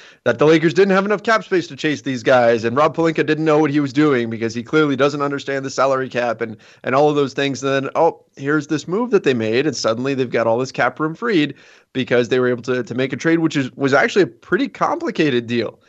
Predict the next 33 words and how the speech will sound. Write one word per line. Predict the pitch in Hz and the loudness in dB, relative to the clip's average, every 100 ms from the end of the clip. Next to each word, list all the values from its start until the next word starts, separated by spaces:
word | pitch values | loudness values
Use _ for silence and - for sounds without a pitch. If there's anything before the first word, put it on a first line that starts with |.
| _ _ - | _ _ -4
Uh, | 120 127 | 0 0
they | 131 | 0
had | 143 | 0
to | 156 | 0
get | 151 160 | -2 -2
Jamario | 123 127 147 147 | -4 -2 0 -2
Jones | 123 123 156 156 | -2 -4 -4 -8
to | |
guarantee | 123 120 127 139 139 143 | -10 -4 -4 -4 -4 -4
a | 131 | -4
portion | - 135 131 | -4 -6 -6
of | 117 | -8
his | 113 | -2
salary, | 117 113 143 | 2 2 2
almost | 147 123 117 | 0 -2 -6
two | 131 | -6
hundred | 127 113 | -4 -2
thousand | 113 117 117 | -2 -2 -2
dollars, | 104 120 143 139 - - _ | 0 0 -2 -4 -20 -20 _
uh, | 113 117 | 0 2
which | 117 131 | 2 0
obviously | 127 123 120 120 | 0 0 -4 -2
he | |
was | 156 131 | -2 -2
gonna | 123 110 | -6 -6
take. | 113 123 | -4 -4
That | 139 127 | -2 -4
was | 113 | -4
fine | 113 113 | -4 -4
with, | 113 113 | -4 -10
with | - 117 | -10 -8
him, | 117 123 | -4 -2
but | 147 - | 0 -2